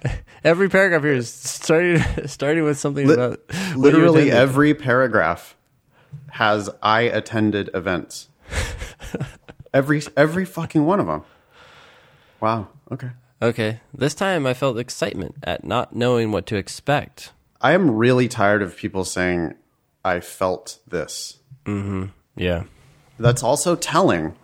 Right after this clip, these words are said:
Speaker 1: Yep.
Speaker 2: Show me what's happening, not t-, describe your feelings.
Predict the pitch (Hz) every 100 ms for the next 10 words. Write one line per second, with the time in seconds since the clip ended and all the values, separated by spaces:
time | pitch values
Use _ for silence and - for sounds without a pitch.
0 | _ - _ - 110 135 - - - 175
1 | 202 196 202 151 147 - 143 151 135 107
2 | 98 101 - _ _ - 123 156 - -
3 | 87 - - 117 117 - - 110 110 120
4 | 120 110 98 95 - 107 90 73 67 -